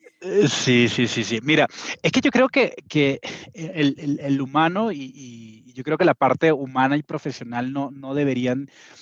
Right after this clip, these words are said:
Eh, eh, a veces,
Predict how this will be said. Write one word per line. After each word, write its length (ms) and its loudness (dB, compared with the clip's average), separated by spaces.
Eh, 500 0
eh, 280 0
a 120 4
veces, 280 4